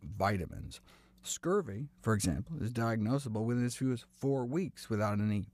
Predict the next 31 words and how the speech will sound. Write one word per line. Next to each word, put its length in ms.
vitamin 340
C. 360
Beriberi, 960
thiamine, 580
or, 260
uh, 360
vitamin 340
B 180
one 260
deficiency, 560
may 140
start 200
out 200
even 400
earlier 600
in 140
fasting 400
patients, 440
and 160
once 260
manifest, 640
can 140
result 320
in 140
brain 320
damage 480
within 640
days, 640
which 260
can 140
eventually 680